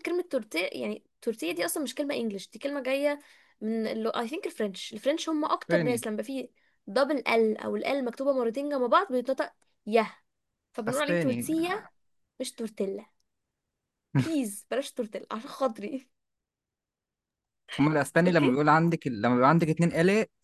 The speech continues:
Speaker 2: فبتنطق إي. إيه. أيوة، إيه.
Speaker 1: اه، أنا قصدي كده، يا تورتيا. بس أنت قصدك كده، صح؟
Speaker 2: أيوة، أيوة.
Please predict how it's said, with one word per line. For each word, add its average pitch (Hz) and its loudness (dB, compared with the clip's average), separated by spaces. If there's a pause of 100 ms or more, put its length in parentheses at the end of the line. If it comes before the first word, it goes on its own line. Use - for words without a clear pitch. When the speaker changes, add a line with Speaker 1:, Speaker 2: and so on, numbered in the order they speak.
Speaker 2:
فبتنطق 127 -2 (200)
إي. 127 -2 (880)
إيه. 120 -6 (400)
أيوة، 95 -8
إيه. 113 -4 (1400)
Speaker 1:
اه، 269 10
أنا 214 0
قصدي 247 -4
كده، 202 -6
يا 202 -6
تورتيا. 208 -12 (1500)
بس - -16
أنت 247 -4
قصدك 254 -4
كده، 285 -2
صح؟ 320 -6 (960)
Speaker 2:
أيوة، 131 2 (200)
أيوة. 123 -8